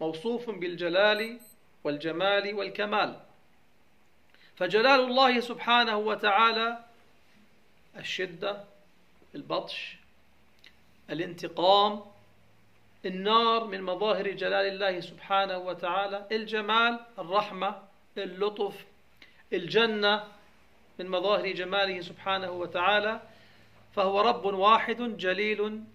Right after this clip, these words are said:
جميل. وصفات الكمال هي التي يكون بها الإله إلها، كالقدرة والإرادة والسمع والبصر إلى آخره. فالرب واحد،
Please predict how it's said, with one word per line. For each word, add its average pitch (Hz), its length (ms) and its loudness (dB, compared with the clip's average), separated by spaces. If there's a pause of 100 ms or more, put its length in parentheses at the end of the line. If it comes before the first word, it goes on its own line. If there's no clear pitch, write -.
جميل. 160 680 -4 (1800)
وصفات 226 520 4
الكمال 262 800 4 (320)
هي 226 160 4
التي 214 400 -2
يكون 208 360 -2
بها 196 200 -4
الإله 185 420 0
إلها، 165 460 -2 (380)
كالقدرة 180 800 -4 (300)
والإرادة 170 720 -4
والسمع 165 540 -8
والبصر 156 420 -6
إلى 233 300 -2
آخره. 131 320 -10 (1400)
فالرب 262 360 6
واحد، 269 500 4